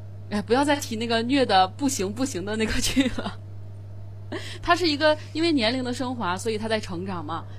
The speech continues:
但是在这里的话，我觉得他是完完全全在贺敏之面前的一个人，而不是说在对于天下的一个人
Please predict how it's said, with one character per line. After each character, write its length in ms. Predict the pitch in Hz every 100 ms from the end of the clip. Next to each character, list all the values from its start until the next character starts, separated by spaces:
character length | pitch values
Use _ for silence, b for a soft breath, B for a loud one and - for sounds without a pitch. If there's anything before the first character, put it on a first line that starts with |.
| -
但 120 | 302
是 80 | 311
在 160 | 320
这 160 | 320 359
里 140 | 240
的 100 | 147
话， 160 | 180 214
我 140 | 196
觉 100 | 180
得 160 | 196 254 B B
他 240 | - 311 311
是 220 | 285 247
完 220 | 190 220
完 200 | 240 247
全 220 | 247 214
全 180 | 220 196
在 200 | 202 226
贺 200 | 220 277
敏 240 | 226 165
之 200 | - 233
面 200 | 254 254
前 260 | 196 - 151
的 140 | 180
一 140 | 170 165
个 300 | 202 190 - - - - - -
人， 280 | 170 170 170 - -
而 160 | 196
不 220 | 247 - 226
是 180 | 262
说 320 | 247 247 233 233
在 300 | - 240 208 B B -
对 160 | 277
于 100 | 233
天 320 | 240 - 302
下 240 | 302 302 226
的 100 | 185
一 140 | 160
个 160 | 160 175
人 260 | 160 151